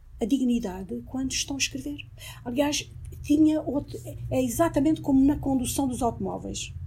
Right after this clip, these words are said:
A coisa extraordinária que uma pessoa entra num automóvel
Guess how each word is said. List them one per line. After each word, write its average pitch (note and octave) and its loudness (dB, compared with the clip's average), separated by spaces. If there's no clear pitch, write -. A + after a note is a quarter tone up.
A A#3+ -6
coisa C#4 6
extraordinária C4 6
que A#3 4
uma A3+ 6
pessoa A3 4
entra C#4+ 6
num A#3+ 4
automóvel D4 2